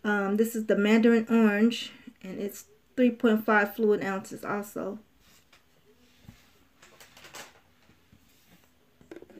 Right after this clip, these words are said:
And then I have the Olay Fresh Outlast. Um, this is the Cooling White Strawberry and Mint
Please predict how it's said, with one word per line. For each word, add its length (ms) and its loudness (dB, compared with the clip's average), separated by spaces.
And 140 -12
then 180 0
I 60 0
have 480 -2
the 420 -4
Olay 540 4
Fresh 540 -2
Outlast. 1040 -2
Um, 240 -10
this 180 -2
is 120 -8
the 100 -6
Cooling 800 4
White 500 0
Strawberry 760 2
and 240 4
Mint 460 0